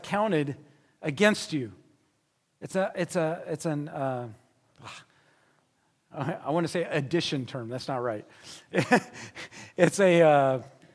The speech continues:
man, my mind just, my, I, my br-, brain went out the door. Um, well, it's a theological term, but actually, oh, an accounting term. It's an accounting term to be imputed or to be added, counted against.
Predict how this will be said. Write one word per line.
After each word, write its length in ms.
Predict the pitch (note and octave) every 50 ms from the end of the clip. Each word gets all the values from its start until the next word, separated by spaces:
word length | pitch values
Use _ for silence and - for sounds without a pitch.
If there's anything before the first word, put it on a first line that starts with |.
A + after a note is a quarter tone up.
| _ -
man, 260 | E3 G#3+ G#3 F3 D#3+
my 80 | D3+ C#3+
mind 340 | C3+ C#3 D#3 D#3+ F3 F3+ E3+
just, 180 | E3 D#3 - - E3 F#3
my, 240 | D3 C#3 C#3 C#3 E3+ -
I, 100 | C3 C#3+ C#3 E3+ A#3+
my 120 | - C#3 C3+
br-, 160 | B2+ B2 E3+ - -
brain 380 | D#3+ C3 C#3+ E3 F3 F3+ F3+ F3
went 180 | E3 D#3+ E3
out 220 | - C#3 C#3 C#3 -
the 80 | D3
door. 280 | C3 C#3 B2 A2+ G2+ - - _ _ _ _ _ _ _ _ _ _
Um, 460 | - C#3+ C#3 C3+ B2+ B2 A#2+ A#2 A2 - _ _ _ _ _ _ - - - - - _ _ _ _ _ _ _ _ _ _ - _ _ _ _ _ -
well, 120 | F3 F3
it's 100 | F3 -
a 60 | F3+
theological 640 | - - A3 A3+ G#3+ G#3+ A#3+ D4 - D4 C#4+ C4 G#3+
term, 260 | - G3 G3 F#3+ F#3+
but 140 | D#3+ F#3 F3+
actually, 320 | G3 B3 C4 - A#3 A3 - A#3
oh, 140 | A3 A3
an 120 | G3 F#3+ F3+
accounting 720 | F3+ F3+ E3+ - - C#4+ D4+ F4 F#4+ - - B3+ G#3+ F#3
term. 400 | D3+ - E3 E3 D3+ C3+ A#2+ G#2 - - - - - - - - -
It's 160 | - F#3+ - C4+
an 100 | B3+ B3+
accounting 600 | B3+ B3+ - - C#4+ E4 F#4 G4+ G#4 G4+ F4 C#4
term 320 | - - G3+ F3 E3+ E3
to 80 | D#3+ F3+
be 100 | F3 G3+
imputed 560 | G#3 G3 F3 - - C#4 D4 C#4 A#3+ G3+ F3+
or 240 | E3 F3+ F3 D#3+ - - - - - - _ -
to 100 | - F3+
be 140 | G#3 G#3+ A3
added, 560 | - G3 A3+ B3 C4+ B3+ A3 F3+ D#3+ E3 -
counted 400 | - - B3+ C#4+ D4 C4 A3 F3
against. 920 | F#3 E3+ D#3 C#3 F3+ C#4 C#4 C#4 B3 F#3 D3+ - - - - - - -